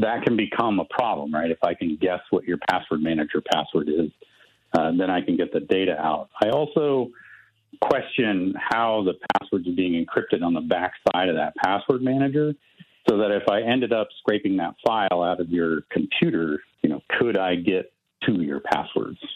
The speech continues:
Um, so I haven't done a lot of research on that, but,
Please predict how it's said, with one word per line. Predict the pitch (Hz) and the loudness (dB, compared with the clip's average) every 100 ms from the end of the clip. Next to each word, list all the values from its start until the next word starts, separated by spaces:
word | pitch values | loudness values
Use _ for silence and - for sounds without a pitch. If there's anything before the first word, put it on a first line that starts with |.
| - _ _ - - - - - - | -20 _ _ -16 -12 -8 -10 -2 0
Um, | 87 85 90 - 120 | 2 0 -2 0 0
so | 110 101 95 - _ _ - - | 2 2 0 -4 _ _ -2 0
I | - 117 | 2 0
haven't | 139 123 | 2 0
done | 110 117 | 0 2
a | |
lot | 107 107 | 2 2
of | 95 | 2
research | 104 117 139 135 | 0 0 -2 0
on | 143 135 | -2 0
that, | 143 147 143 | 0 -2 -4
but, | 90 | -8